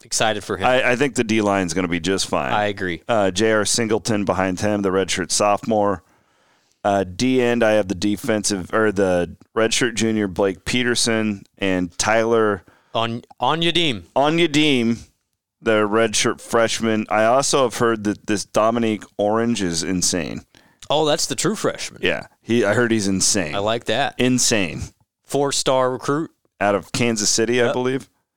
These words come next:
Speaker 2: Uh, so there you go. That, that's what I, I'm, I'm pretty confident that the D line's gonna be just fine.
Speaker 1: It'll be all, uh, y-,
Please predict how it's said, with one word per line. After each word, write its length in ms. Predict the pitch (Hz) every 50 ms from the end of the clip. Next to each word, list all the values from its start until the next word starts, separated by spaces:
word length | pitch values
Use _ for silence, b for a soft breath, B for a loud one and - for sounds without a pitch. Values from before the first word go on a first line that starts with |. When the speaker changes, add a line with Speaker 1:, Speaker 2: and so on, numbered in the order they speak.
| _ _ _ _ _ _ _ _ _ _ _ _ _ _ _ _ _ _ -
Speaker 2:
Uh, 320 | - 98 98 98 95 95
so 140 | 92 - 135
there 160 | 143 156 156
you 60 | 147
go. 120 | 135 135 123
That, 240 | 123 127 120 - 98
that's 220 | 123 135 135 -
what 80 | 151 143
I, 100 | 127 113 -
I'm, 200 | 131 156 165 123 - -
I'm 180 | - 165 175 170
pretty 460 | - - 180 170 160 151 139 127 110
confident 560 | 98 - - - 120 110 110 - 117 117 107
that 140 | 98 107 92
the 80 | 101 92
D 160 | 101 104 98
line's 320 | 92 90 90 90 87 -
gonna 160 | - 90 85
be 100 | 80 85
just 240 | 82 80 82 - - -
fine. 220 | - 57 50 -
Speaker 1:
It'll 140 | - - 220
be 100 | 190 180
all, 160 | 170 151 -
uh, 180 | - 135 139 123
y-, 260 | 123 143 139 135 -